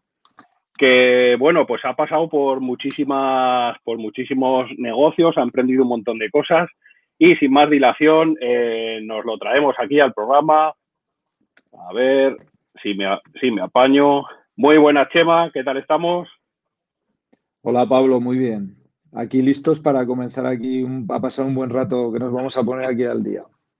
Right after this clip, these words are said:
Speaker 1: Muy bien, muy bien. Muchas gracias. Bueno, pues os hago una pequeña introducción y ahora enseguida entramos al barro que no-, que nos cuente Chema. Eh, Chema Pontaque, bueno, eh, ceo de, de, eh, Grupo Miralbueno,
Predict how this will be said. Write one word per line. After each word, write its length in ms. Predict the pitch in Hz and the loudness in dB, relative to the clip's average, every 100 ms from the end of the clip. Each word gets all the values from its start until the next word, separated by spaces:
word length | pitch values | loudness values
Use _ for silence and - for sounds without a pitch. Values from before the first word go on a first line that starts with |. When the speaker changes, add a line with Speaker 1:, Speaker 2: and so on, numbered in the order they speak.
| _ _ _ _ _ - 123 113 101 - | _ _ _ _ _ -14 -12 -10 -12 -14
Speaker 1:
Muy 380 | - 120 127 131 | -6 0 2 4
bien, 240 | 135 123 120 | 4 2 0
muy 200 | 113 123 | -2 0
bien. 360 | 123 117 107 | 0 0 -4
Muchas 260 | 107 117 131 | -6 -2 -2
gracias. 400 | 131 - 127 113 | -2 -2 -4 0
Bueno, 320 | 143 156 131 | 2 2 2
pues 160 | 127 135 | 0 -4
os 160 | 123 | -4
hago 160 | 139 151 | -2 0
una 380 | 156 147 139 135 | 2 2 0 -2
pequeña 320 | 143 139 139 | -6 -8 -10
introducción 640 | 143 131 120 - 143 156 | -10 -14 -18 -6 -2 0
y 40 | |
ahora 220 | 131 123 131 | 0 0 -4
enseguida 380 | 127 120 127 123 120 | -6 -10 -6 -6 -8
entramos 380 | 120 113 117 117 | -10 -8 -8 -6
al 100 | 110 | -4
barro 300 | 113 117 120 | -2 -2 -2
que 100 | 110 | -4
no-, 140 | 107 | -8
que 100 | 110 | -8
nos 140 | 107 98 | -10 -4
cuente 320 | 110 95 101 | -4 -2 -4
Chema. 360 | 110 123 143 - _ _ _ | -4 0 2 0 _ _ _
Eh, 540 | - 113 110 107 107 110 | 0 4 6 6 6 4
Chema 280 | 139 135 135 | 4 4 4
Pontaque, 580 | 131 117 147 156 175 180 | 2 2 2 2 2 2
bueno, 380 | 151 123 104 95 | 0 -2 -4 -6
eh, 260 | 104 104 | -8 -8
ceo 500 | - 131 139 147 156 _ _ _ _ _ _ _ - | -6 -2 -2 -2 -6 _ _ _ _ _ _ _ -8
de, 680 | 123 117 113 110 107 104 101 | -2 -2 -2 -2 -2 -2 -2
de, 500 | 110 107 107 104 104 | -2 0 0 -2 -2
eh, 20 | |
Grupo 300 | 107 123 131 | -2 0 2
Miralbueno, 800 | 127 110 104 123 151 190 214 | 2 2 4 4 4 4 2